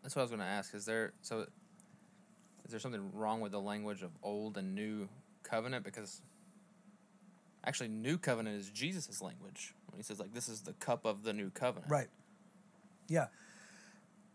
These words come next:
Speaker 2: And so the, the question you get into is, is called continuity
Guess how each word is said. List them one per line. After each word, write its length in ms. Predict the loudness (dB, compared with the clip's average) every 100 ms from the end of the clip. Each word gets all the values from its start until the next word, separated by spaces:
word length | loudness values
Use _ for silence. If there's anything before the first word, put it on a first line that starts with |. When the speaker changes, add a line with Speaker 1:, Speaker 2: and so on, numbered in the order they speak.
| -20 10
Speaker 2:
And 240 | 12 12 12 2 -20 -20 -20 -20 -20 -20 -20 -20 -20 -20 8
so 400 | 12 12 12 12 8 -4 -20 -20 -6 2
the, 140 | 2 8
the 100 | 10
question 340 | 12 12 12
you 80 | 12
get 160 | 12 12
into 380 | 12 12 12 10
is, 340 | 8 10 10 6 -4 -20 -20 0
is 120 | 4 6
called 360 | 8 6 4
continuity 800 | 8 10 10 10 12 12 10 8